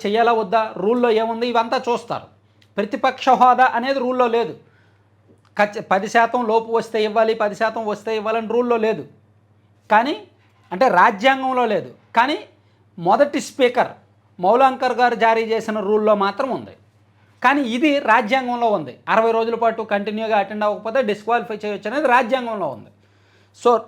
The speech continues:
స్పీకర్ పాస్ చేసిన రూల్ కంటే రాజ్యాంగంలో ఉన్నదానికి బలం ఎక్కువ ఉంటుంది కాబట్టి, అతన్ని డిస్‌క్వాలిఫై చేసే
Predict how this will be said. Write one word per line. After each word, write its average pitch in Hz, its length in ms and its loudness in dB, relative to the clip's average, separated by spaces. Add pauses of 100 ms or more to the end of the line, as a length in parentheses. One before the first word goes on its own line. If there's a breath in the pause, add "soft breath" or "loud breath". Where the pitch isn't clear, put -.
(200)
స్పీకర్ 254 460 2
పాస్ 254 280 2
చేసిన 240 300 -2
రూల్ 240 220 2
కంటే 233 200 -2 (120)
రాజ్యాంగంలో 240 520 -2 (100)
ఉన్నదానికి 226 460 -4
బలం 208 240 0
ఎక్కువ 202 200 -6
ఉంటుంది 151 260 -6
కాబట్టి, 131 280 -10 (460 soft breath)
అతన్ని 233 340 -2 (200)
డిస్‌క్వాలిఫై 233 580 0 (120)
చేసే 214 220 -4